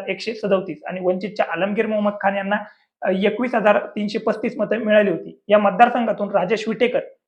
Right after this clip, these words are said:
यांनी तीस हजार दोनशे सतरा मताचं लीड घेतलं होतं. आता परभणीनंतर बोलूया ते गंगाखेड या विधानसभा मतदारसंघाबद्दल. राष्ट्रीय समाज पक्षाचे रत्नाकर गुट्टे या मतदारसंघाचे आमदार म्हणून प्रतिनिधित्व करतात.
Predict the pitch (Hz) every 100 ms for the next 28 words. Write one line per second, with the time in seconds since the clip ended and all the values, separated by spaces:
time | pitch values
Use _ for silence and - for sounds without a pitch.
0 | - 196 208 214 - 240 240 208 190 180
1 | 208 208 202 202 214 208 202 185 196 196
2 | 190 196 180 170 - - _ _ _ -
3 | 196 214 - 226 214 240 247 233 240 196
4 | 208 214 208 208 170 185 202 214 202 196
5 | 190 202 196 190 190 185 180 196 202 180
6 | 165 143 - _ _ _ - 196 180 269
7 | 247 226 214 214 214 202 208 202 190 196
8 | 202 190 214 - 196 190 190 170 185 202
9 | 170 165 - 185 196 202 185 185 190 190
10 | 185 190 190 185 196 190 185 -